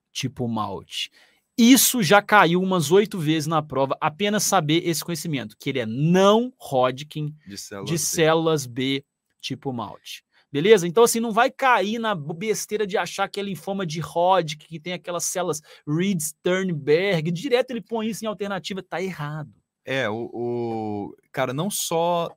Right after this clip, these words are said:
Speaker 2: na órbita, mas também o linfoma de sistema nervoso central, que cai muito na parte de retina, as questões insistem. Eu acho que o, eu acho que o pessoal do C B O, eles acreditam que isso seja uma informação realmente muito difícil. Mas, pessoal, você saber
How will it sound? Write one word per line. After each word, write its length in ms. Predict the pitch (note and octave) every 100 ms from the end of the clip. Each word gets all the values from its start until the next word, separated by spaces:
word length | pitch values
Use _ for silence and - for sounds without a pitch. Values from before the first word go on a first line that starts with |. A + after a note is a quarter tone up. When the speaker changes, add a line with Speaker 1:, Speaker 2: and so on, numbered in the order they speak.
| _
Speaker 2:
na 200 | C#3+ D3
órbita, 640 | A#2+ G#2 F#2 F#2+ - F2 - _ -
mas 240 | A2 A2
também 200 | - A#2+
o 100 | B2+
linfoma 800 | C#3 B2+ - - C3 D3+ D3 A2
de 80 | G2+
sistema 320 | - A2 A2
nervoso 280 | G#2+ G2+ G#2
central, 200 | G2+ G2+
que 100 | -
cai 220 | - C#3
muito 420 | C#3 B2+ D3+ D3+ B2
na 120 | A2
parte 340 | G#2+ G2+ -
de 80 | G2+
retina, 600 | A2 A#2+ - A2+ A#2+ B2+ _ _ _ _
as 200 | G#2+ -
questões 580 | - C3+ - C#3 C3+ C#3
insistem. 560 | G3 - F3+ D#3 B2
Eu 120 | B2
acho 180 | C3+ D3
que 100 | -
o, 160 | D3 C3+
eu 180 | B2 B2+
acho 220 | C3 D3
que 60 | B2+
o 40 |
pessoal 340 | - B2 A#2+ A#2
do 60 |
C 160 | - A2+
B 120 | G#2+
O, 180 | A#2+ B2+ _ _ _ -
eles 480 | G#2+ A#2+ A#2+ G#2+ A#2
acreditam 420 | A2+ A#2 A#2 C#3
que 140 | -
isso 140 | B2+ -
seja 200 | B2 C3
uma 60 |
informação 680 | B2 C3 B2 A#2+ - B2 B2
realmente 440 | A2 A2+ A#2 A#2 A#2
muito 160 | A#2
difícil. 520 | B2+ A#2+ A2+ G#2+ - - _ - _ _
Mas, 140 | G2 -
pessoal, 380 | C3+ - C3+ A#2+
você 280 | A2+ -
saber 600 | D3 - F#3 C#3+ G2+ F2